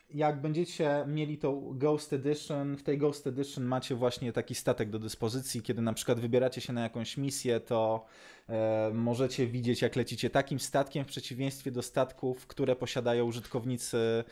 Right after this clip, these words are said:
którzy kupili zwykłą edycję, czyli taką standardową. To się jednak wyróżnia. E, no, także tego typu książeczka.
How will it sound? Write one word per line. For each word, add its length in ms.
którzy 220
kupili 360
zwykłą 560
edycję, 380
czyli 200
taką 220
standardową. 880
To 100
się 140
jednak 280
wyróżnia. 600
E, 360
no, 320
także 520
tego 200
typu 240
książeczka. 840